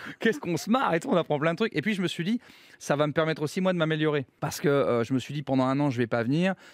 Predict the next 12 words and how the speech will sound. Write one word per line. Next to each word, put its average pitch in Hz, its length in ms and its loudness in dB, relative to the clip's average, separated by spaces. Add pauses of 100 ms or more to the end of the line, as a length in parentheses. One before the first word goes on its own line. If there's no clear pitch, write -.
Donc - 120 -10
si - 180 -4
j'écoute 135 320 -2
les 151 160 0
émissions, 151 340 0
ça 147 140 -2
va 117 80 0
me 113 80 2
garder 135 280 0
dans 131 120 0
le 127 60 2
rythme. 175 380 -2